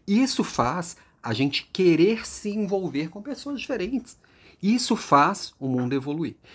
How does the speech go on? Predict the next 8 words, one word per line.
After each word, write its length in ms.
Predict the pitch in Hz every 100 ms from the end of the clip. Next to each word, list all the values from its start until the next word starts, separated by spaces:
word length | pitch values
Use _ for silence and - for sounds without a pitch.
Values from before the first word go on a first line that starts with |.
| -
E 60 | 117
toda 340 | - 240 254
vez 500 | 170 120 104 - - _
que 100 | _
tem 120 | - 104
um 100 | 95
assunto 560 | - - 147 170 151
proibido 680 | - 113 101 87 92 110 98